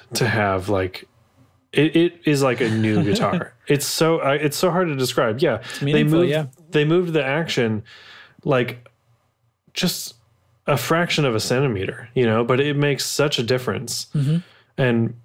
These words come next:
Speaker 1: you know, you go from a guitar that's like, "Oh, it's great. I love it. It sounds good."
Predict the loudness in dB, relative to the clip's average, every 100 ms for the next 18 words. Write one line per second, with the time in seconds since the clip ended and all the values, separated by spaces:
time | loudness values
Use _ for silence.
0 | _ -4 0 2 2 2 2 0 0 0
1 | 0 0 0 -2 -2 0 -2 -2 0 0
2 | 0 0 0 0 -2 -2 -2 0 0 0
3 | -2 -6 -2 0 0 2 2 2